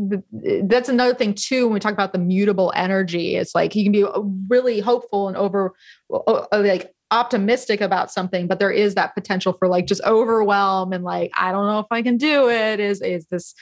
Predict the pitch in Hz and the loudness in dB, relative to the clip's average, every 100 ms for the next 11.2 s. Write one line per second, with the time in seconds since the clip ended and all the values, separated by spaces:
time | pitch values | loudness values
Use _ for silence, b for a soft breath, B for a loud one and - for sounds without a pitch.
0 | B B B 190 180 170 196 220 226 254 | B B B 0 2 4 4 2 2 2
1 | 277 285 262 226 214 208 190 185 107 - | 4 2 2 2 2 0 0 -2 -4 -10
2 | 165 160 170 180 185 175 170 - 196 196 | -8 -2 2 2 0 0 -2 0 -2 0
3 | 220 214 269 262 262 208 202 202 196 - | 0 2 2 2 2 2 2 0 -2 -4
4 | 208 440 440 359 254 247 214 214 226 226 | -2 0 0 0 0 0 0 0 -2 0
5 | 220 208 202 190 208 190 185 185 196 185 | -2 -2 -6 -4 -2 -2 -2 0 2 2
6 | 175 185 - 175 170 170 190 226 190 185 | 0 -2 0 0 0 0 0 0 0 0
7 | 175 175 165 170 - - - 180 180 175 | -2 -2 0 0 0 -4 0 2 2 0
8 | 180 - 294 403 381 415 466 466 453 330 | -2 0 2 2 2 2 2 2 2 2
9 | 302 - 151 - _ _ _ - 208 - | 2 0 -2 -4 _ _ _ -6 -6 -2
10 | 302 370 403 370 311 302 311 277 269 269 | -2 0 0 0 0 0 -2 0 2 0
11 | 262 | -2